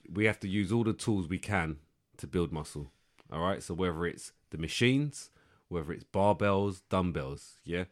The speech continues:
The body doesn't know what you're using, but it, it just feels this, the stress you're putting it upon. Machines are great because you can just hone in on one area and focus in on just that area, all right?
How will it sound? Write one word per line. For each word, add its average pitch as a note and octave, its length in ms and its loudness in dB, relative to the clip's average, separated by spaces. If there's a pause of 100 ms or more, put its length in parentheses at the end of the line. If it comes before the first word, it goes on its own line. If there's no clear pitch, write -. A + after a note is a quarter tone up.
(400)
The F2+ 80 -6
body A2+ 360 4
doesn't G#2 560 -2
know E2 440 0 (480)
what F#2 220 -4
you're F#2 160 2
using, B2+ 640 6
but F#2+ 100 -2
it, D#2+ 320 -6
it E2 80 -10
just - 200 -6
feels G2 560 -2 (460)
this, F2 200 -8
the F2+ 120 -8
stress - 320 -6
you're - 80 -8
putting - 280 -10
it - 80 -12
upon. D#2+ 340 -4 (840)
Machines A#2+ 460 4
are G#2 60 4
great A2 380 4
because G2 520 -2
you F#2+ 100 -2
can F#2+ 140 -4
just F2 180 -8
hone A2+ 340 4
in G2 120 4
on F2+ 180 2
one F#2 140 2
area G2 400 2 (220)
and E2+ 140 -6
focus - 560 -2
in E2+ 180 -2 (100)
on E2+ 160 -6
just - 420 0
that - 260 -2
area, F#2+ 460 0 (760)
all D#2+ 100 -4
right? G2 260 0